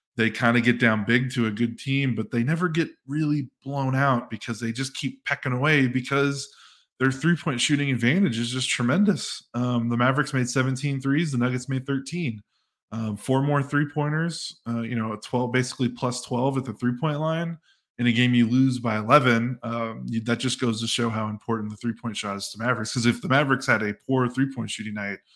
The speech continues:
I mean, this is a twenty, thirty point, uh, win for the Nuggets. So, again, kinda like last season where the Mavericks just refused to get blown out because their shooting keeps them in every single game,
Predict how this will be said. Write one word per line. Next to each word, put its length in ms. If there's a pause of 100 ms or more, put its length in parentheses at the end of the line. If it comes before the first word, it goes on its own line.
(260)
I 60
mean, 220
this 200
is 100
a 140
twenty, 420
thirty 280
point, 420 (180)
uh, 320 (100)
win 240
for 140
the 80
Nuggets. 440
So, 320 (420)
again, 320
kinda 220
like 180
last 220
season 300
where 100
the 80
Mavericks 400
just 180
refused 400
to 60
get 140
blown 220
out 200
because 300
their 80
shooting 420
keeps 240
them 100
in 80
every 180
single 260
game, 400